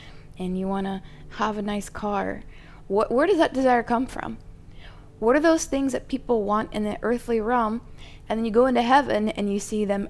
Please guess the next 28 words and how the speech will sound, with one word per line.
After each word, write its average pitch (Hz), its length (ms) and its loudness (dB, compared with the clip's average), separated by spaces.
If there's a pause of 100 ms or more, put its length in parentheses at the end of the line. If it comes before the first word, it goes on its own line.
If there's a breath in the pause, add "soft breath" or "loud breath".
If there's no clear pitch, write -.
(120)
in 190 100 -4
their 190 80 -4
perfection 185 800 -2
there. - 260 -10 (680 loud breath)
You're 254 200 4
longing 254 500 6
for 262 140 -4
the 254 60 0
heavenly 190 380 -2
things. 202 300 -2
You're 220 140 0
longing 208 320 0
for - 140 -4
heaven 190 360 -2
on 190 180 -4
earth. 185 300 -6 (480 loud breath)
So 226 160 2
that's 233 360 4
why, 208 300 0 (340 loud breath)
you 202 120 -2
know, 196 220 -2 (300 loud breath)
you 202 140 0
love 196 240 0
Pinterest. 196 520 -4
That's 202 320 0
why, 202 420 0 (380 loud breath)
you 196 80 -10
know, 190 260 -4